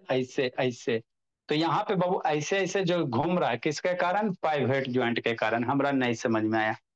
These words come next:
नहीं समझ में आया, Video देखो। मेरे यहाँ ऐसा कभी होता नहीं बाबू कि बच्चा नहीं समझेगा।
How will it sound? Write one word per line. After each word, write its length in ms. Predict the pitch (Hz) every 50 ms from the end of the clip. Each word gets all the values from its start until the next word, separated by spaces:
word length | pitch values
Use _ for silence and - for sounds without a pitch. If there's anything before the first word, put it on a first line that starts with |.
| _ _ _ _ _ -
नहीं 160 | 139 139 156 156
समझ 280 | - 180 175 175 170
में 100 | 175 180 180
आया, 160 | 175 180 190
Video 480 | 185 156 143 135 131 131 120 123 127 123
देखो। 380 | 113 113 110 - - - 110 - _ _ _ _ _ _ _ _ _ _ _ _ _ -
मेरे 280 | 123 127 139 135 156
यहाँ 160 | 156 156 156 156
ऐसा 160 | 151 151 185 180
कभी 200 | 180 160 156 160
होता 300 | 151 156 156 151 175 175
नहीं 120 | 175 175
बाबू 200 | 165 170 175 175
कि 100 | 175 180
बच्चा 360 | 160 147 139 131 - - 156 139
नहीं 240 | 131 127 120 123 120
समझेगा। 480 | - 120 113 107 104 113 113 113 117